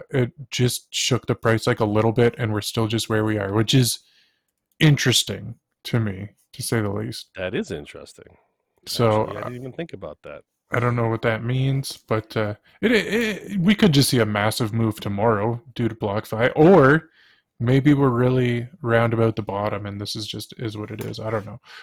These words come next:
Speaker 1: We are not, we, we, for anybody new, we don't know shit about the price. We don't know where it's gonna go. It's gonna go up. It's gonna go down. I don't fucking know.
Speaker 2: We are not technical an-, analysts by any stretch of the imagination.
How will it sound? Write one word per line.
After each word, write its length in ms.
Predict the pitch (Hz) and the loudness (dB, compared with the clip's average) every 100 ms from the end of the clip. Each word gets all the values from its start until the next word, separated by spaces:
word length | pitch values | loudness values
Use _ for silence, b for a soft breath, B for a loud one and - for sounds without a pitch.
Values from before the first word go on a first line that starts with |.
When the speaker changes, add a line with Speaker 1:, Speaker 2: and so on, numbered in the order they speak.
| B | B
Speaker 1:
We 160 | 156 202 | 6 8
are 100 | 185 | 8
not, 320 | 175 160 - | 8 6 2
we, 280 | 147 165 208 | -2 0 2
we, 320 | 147 180 175 - - _ b b b b b - | 2 0 0 -6 -20 _ b b b b b -2
for 100 | 135 | 2
anybody 340 | 147 131 117 | 4 4 4
new, 260 | 107 95 98 | 0 -4 0
we 80 | 143 | 6
don't 140 | 165 156 | 8 8
know 80 | |
shit 180 | 135 135 | 6 4
about 200 | 117 117 | 4 0
the 60 | - | 0
price. 280 | 113 110 127 | 0 0 2
We 80 | |
don't 120 | 120 113 | 2 2
know 80 | |
where 140 | 104 101 | 0 -2
it's 100 | - | -4
gonna 160 | 107 | -6
go. 140 | 104 104 | -4 -6
It's 80 | - | -2
gonna 140 | 117 | 0
go 160 | 110 104 | 2 0
up. 160 | - | -2
It's 100 | - | -8
gonna 160 | - 107 | -6 -6
go 140 | 104 | -6
down. 260 | 98 95 98 | -8 -10 0
I 160 | 110 | 4
don't 160 | 117 101 | 4 2
fucking 340 | - 104 104 | -2 -6 -8
know. 140 | 104 104 | -8 -6
Speaker 2:
We 320 | 117 104 110 | -6 -6 -6
are 160 | 101 104 | -6 -8
not 380 | 107 117 120 _ | -8 -6 -8 _
technical 560 | 123 120 123 113 113 - | -6 -4 -4 -2 -4 -4
an-, 200 | 110 104 - | -8 -8 -8
analysts 640 | 117 107 92 80 - - | -6 -4 -6 -8 -14 -18
by 240 | - 104 98 | -10 -8 -6
any 220 | 104 104 | -6 -8
stretch 320 | - 98 - | -8 -10 -10
of 80 | 87 | -12
the 100 | 87 | -10
imagination. 640 | 87 85 78 76 73 - | -8 -10 -12 -16 -18 -20